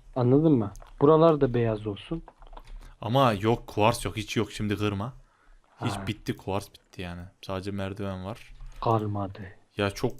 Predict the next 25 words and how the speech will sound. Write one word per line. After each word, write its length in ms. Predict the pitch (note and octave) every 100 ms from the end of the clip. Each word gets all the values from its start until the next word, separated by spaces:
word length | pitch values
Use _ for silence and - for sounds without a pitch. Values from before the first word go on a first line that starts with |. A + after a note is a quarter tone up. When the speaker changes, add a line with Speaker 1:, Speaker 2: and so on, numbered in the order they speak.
| -
Speaker 2:
şey, 440 | - A#2 A#2+ A2+ G#2
bu 120 | B2
arada 160 | D#3+
ben 160 | D#3+ B2
buz 180 | B2+ C#3
getirmiştim 520 | A#2+ - G2 - G2+
arkadaşlar. 380 | F#2+ - G2 F#2 G2 G#2+
Buz 240 | A2 G#2 G#2
biyomu 300 | G#2+ G#2+ G2+
bulmuştum. 480 | F#2 F2+ - C3
Oradan 240 | A2 G2+ G#2 - - - - A2+
ipeksi 320 | - G2+ -
dokunuşla 420 | G#2+ G#2+ G2+ F#2
buz 180 | G2+ -
falan 300 | G#2 G2+ G2+
getirdim 440 | F#2 - G#2 B2
de. 80 | F#2+ G2 _ _ _ _ - - - - - -
Speaker 1:
Buz 220 | G#2 G#2
biyomu 320 | G#2+ G#2+ G#2
mu 160 | G#2+ G2
buldum? 320 | F#2+ F#2 G#2+ - - - -
Speaker 2:
Ha, 320 | F#2+ F2+ F2 F2+ - -
kar 320 | - F#2+ F#2
biyomu 240 | F2+ F2 F2+
işte. 300 | - -